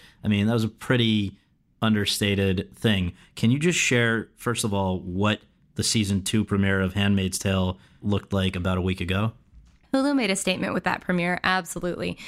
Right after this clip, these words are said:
Speaker 2: They held it at the Chinese Theater, so historic
Speaker 1: Mm-hmm.
Speaker 2: theater, has hosted very few streaming service premieres over the years. First for Hulu, I believe Arrested Development premiered there for Netflix a few years ago.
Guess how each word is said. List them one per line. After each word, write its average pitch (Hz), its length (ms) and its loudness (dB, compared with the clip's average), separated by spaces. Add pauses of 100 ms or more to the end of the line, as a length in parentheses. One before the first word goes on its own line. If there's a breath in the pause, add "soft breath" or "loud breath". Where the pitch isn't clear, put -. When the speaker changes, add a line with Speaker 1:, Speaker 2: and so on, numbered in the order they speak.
(220 loud breath)
Speaker 2:
They 214 100 2
held 208 200 2
it 208 80 -4
at 220 100 -4
the 240 60 -2
Chinese 220 420 0
Theater, 202 500 2
so 190 300 0
historic 214 800 2
Speaker 1:
Mm-hmm. 95 340 -6
Speaker 2:
theater, 208 500 2
has 196 180 -2
hosted 214 360 0
very 202 340 0
few 240 180 -2
streaming 208 500 0
service 180 380 0
premieres 175 460 0
over 170 260 0
the 165 80 -2
years. 170 480 0
First 240 320 0
for 185 200 -4
Hulu, 180 500 2 (400 loud breath)
I 180 360 0
believe 185 200 -2
Arrested 185 340 -2
Development 175 640 -2
premiered 175 440 0
there 170 180 2
for 170 180 -2
Netflix - 400 -6
a 175 60 -4
few 175 160 0
years 170 320 0
ago. 165 360 0